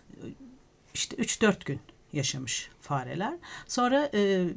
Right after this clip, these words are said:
bir başka fare grubunu, e, yine bir odaya koymuşlar ama odaya minicik bir ışık sızıyormuş.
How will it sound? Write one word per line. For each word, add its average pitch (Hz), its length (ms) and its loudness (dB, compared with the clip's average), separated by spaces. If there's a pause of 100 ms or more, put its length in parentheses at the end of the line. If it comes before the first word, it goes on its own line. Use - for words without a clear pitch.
bir 233 100 4
başka 214 300 4
fare 190 320 4
grubunu, 180 640 2
e, - 80 -8 (1080)
yine 175 320 6
bir 147 300 0
odaya 143 340 0
koymuşlar 147 520 0
ama 311 220 6 (240)
odaya 277 500 6
minicik 302 420 8
bir 269 160 4
ışık - 480 0 (100)
sızıyormuş. 123 760 -4